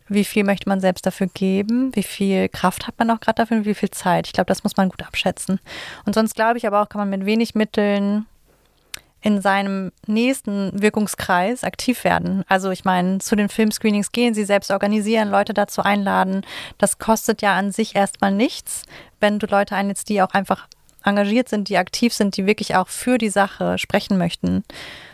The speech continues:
Von daher braucht es in dem Sinne einfach Zeit, die man sich nehmen muss.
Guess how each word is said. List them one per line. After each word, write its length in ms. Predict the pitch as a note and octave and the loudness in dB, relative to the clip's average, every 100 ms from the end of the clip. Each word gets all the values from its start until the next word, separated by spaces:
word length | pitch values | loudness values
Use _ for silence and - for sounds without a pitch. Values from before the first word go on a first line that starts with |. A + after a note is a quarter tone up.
| - _ _ _ - | -20 _ _ _ -2
Von 240 | G#3 G3 | 0 2
daher 440 | F#3+ F#3+ G3+ G3+ | 2 2 2 0
braucht 260 | F#3+ G3 G3 | 2 0 0
es 100 | - | -4
in 220 | G#3 G3+ - | -2 -2 0
dem 180 | A3 G#3+ | 0 2
Sinne 180 | A#3+ B3 | 2 2
einfach 260 | G3 F#3 - | 0 -2 -8
Zeit, 500 | - F#3+ A#3+ E4 - _ | 0 2 0 -4 -14 _
die 60 | G#3 | 0
man 160 | F#3+ F3+ | 2 0
sich 140 | - | 0
nehmen 220 | G3+ A3 | 2 2
muss. 400 | B3+ E4+ - - | 0 -2 -6 -12